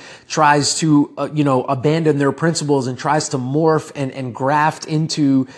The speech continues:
everything that's around and popular opinion and what's gonna get me the most followers and likes and all that, you know, stuff that we're engulfed in these days. Let's not do that.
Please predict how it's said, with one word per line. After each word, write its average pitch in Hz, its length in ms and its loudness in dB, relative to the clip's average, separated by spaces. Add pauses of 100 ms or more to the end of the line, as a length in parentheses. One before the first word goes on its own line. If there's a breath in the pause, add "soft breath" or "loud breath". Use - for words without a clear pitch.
(220 loud breath)
everything 160 380 2
that's 151 180 -2
around 147 460 0
and 127 180 -6
popular 156 500 2
opinion 156 380 -2
and 127 160 -4
what's 147 240 0
gonna 151 160 -2
get 147 200 -2
me 143 80 -2
the 139 100 0
most 139 320 -2
followers 147 480 4
and 123 160 -4
likes 147 340 0
and 131 120 -6
all 151 240 2
that, 147 400 -2
you 151 120 0
know, 127 140 0
stuff 147 400 -2
that 139 140 -2
we're 143 160 0
engulfed 135 420 0
in 131 140 -2
these 120 240 -4
days. 110 340 -8 (760 soft breath)
Let's - 200 -8
not 254 220 -4
do 240 160 -2
that. 135 240 -2